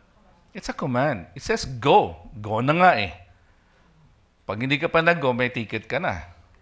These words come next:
Okay. I don't know you got that. The ne-, next one is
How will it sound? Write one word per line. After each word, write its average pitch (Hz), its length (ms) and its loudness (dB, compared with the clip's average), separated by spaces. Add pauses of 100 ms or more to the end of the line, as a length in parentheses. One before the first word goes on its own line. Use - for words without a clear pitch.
(640)
Okay. 90 320 -16 (200)
I - 40 -20
don't 90 180 -14
know 95 60 -14
you 87 120 -12
got 95 280 -18
that. 98 200 -16 (960)
The 185 120 6
ne-, 233 280 4
next 226 240 6
one 190 240 6
is 175 380 2